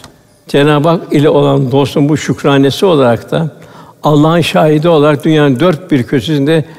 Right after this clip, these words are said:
İslam'ı yaymak için emri bil maruf, nehy anil münker'de bulundular. Yine Cenab-ı Hak Saf suresinde, "Ey iman edenler, size acı bir azaptan kurtaracak ticaret size göstereyim mi?"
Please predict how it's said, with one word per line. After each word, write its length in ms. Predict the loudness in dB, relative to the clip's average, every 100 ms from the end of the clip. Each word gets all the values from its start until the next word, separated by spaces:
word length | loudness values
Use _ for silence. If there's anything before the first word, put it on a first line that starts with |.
| -10 -4
İslam'ı 460 | -4 0 0 2
yaymak 420 | 2 2 0 -2
için 260 | -6 -6 -2
emri 320 | 0 0 0
bil 100 | 0
maruf, 420 | 0 0 -2 -4
nehy 240 | -6 -4 -6
anil 160 | -6
münker'de 440 | -8 -10 -10 -12 -12
bulundular. 460 | -16 -18 -20 -20 _ _ _ _ _ -2
Yine 260 | 0 0
Cenab-ı 400 | 0 0 0 0
Hak 140 | -2 -4 -12 -20 -18
Saf 300 | -4 -4 -4
suresinde, 720 | -4 -2 -2 -4 -8 -8 -10 -12 -20 -20 -20 _ -2
"Ey 260 | 0 2
iman 320 | 2 2 2
edenler, 420 | 2 0 0 -2 -4
size 240 | -2 -4 0
acı 260 | 0 0 0
bir 220 | 0 0
azaptan 440 | 0 0 0 -2
kurtaracak 760 | -2 -6 -2 -2 0 -2 -4 -12 -20 -20 -6
ticaret 440 | -2 0 2 0 0
size 180 | -2
göstereyim 600 | 0 -2 -2 -2 0 0
mi?" 160 | -2